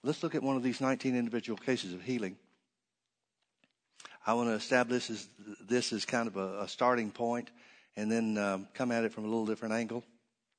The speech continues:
Mark chapter five, beginning in verse twenty-five, "And a certain woman which had an issue of blood twelve years, and had suffered many things of many physicians, and had spent all that she had, and was nothing better, but rather grew worse, when she had heard of Jesus,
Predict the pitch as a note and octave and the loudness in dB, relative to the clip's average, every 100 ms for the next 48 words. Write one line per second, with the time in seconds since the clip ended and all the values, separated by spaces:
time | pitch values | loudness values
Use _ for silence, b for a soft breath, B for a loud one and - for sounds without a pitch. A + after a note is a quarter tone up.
0 | _ _ B B B B B - D#3 D3 | _ _ B B B B B 6 6 8
1 | E3 D3+ D3+ D3 C#3 C#3+ C#3+ C#3+ C3 C#3 | 4 6 8 8 8 4 4 4 4 2
2 | C3+ - C3+ B2+ C3 C3 B2 - F3 F3+ | 0 0 0 4 4 4 0 2 2 2
3 | D#3+ D3+ C#3+ C3 C3 - C3 B2+ C#3+ - | 4 4 4 2 0 4 4 4 2 2
4 | D3 B2 B2+ A#2+ - C#3 C#3 G2 F2 G2 | 0 4 4 4 4 4 4 2 0 -2
5 | - B B B B A#2+ A#2+ - C#3+ C3 | -8 B B B B 0 2 6 6 6
6 | A#2 F3+ G3+ D3+ D3+ C3 A#2 D#3 E3+ E3 | 2 4 4 2 2 0 2 2 2 2
7 | C3 A#2+ A#2+ A2 B2 A#2 - C3 B2 D3+ | 2 2 -2 -2 0 -2 -2 2 4 4
8 | E3+ E3 F3 D3 A2 G2 G#2 B B B | 4 0 -2 2 2 2 -2 B B B
9 | G#2+ A#2 A#2 C#3 F3 F#3 C#3+ C3 C3 B2 | 0 2 4 4 4 4 4 4 4 2
10 | A#2 B2+ A#2 A#2 D#3 C3 F2+ F#2+ - b | 4 4 2 2 2 2 2 -2 -6 b
11 | b b _ D3+ C#3 C#3+ C#3+ C3 B2 F#3+ | b b _ 0 4 2 4 2 4 4
12 | A#3+ G#3 F3 D3+ G#2+ - G#2 - | 4 2 0 2 2 0 -4 -4